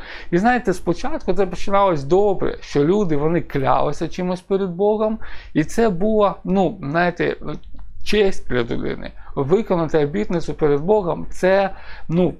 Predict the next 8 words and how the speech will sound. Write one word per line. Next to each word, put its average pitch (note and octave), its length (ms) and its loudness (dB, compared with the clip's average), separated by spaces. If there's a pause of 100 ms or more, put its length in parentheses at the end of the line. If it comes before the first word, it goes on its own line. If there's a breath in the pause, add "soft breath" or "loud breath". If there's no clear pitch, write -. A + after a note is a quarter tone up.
(100)
м, C3+ 580 -2 (380)
якби E3+ 540 4
свідчило E3+ 760 2
про E3 200 0
те, G3+ 260 2
що E3 140 -2
це F3+ 260 0
чесна, F#3 760 2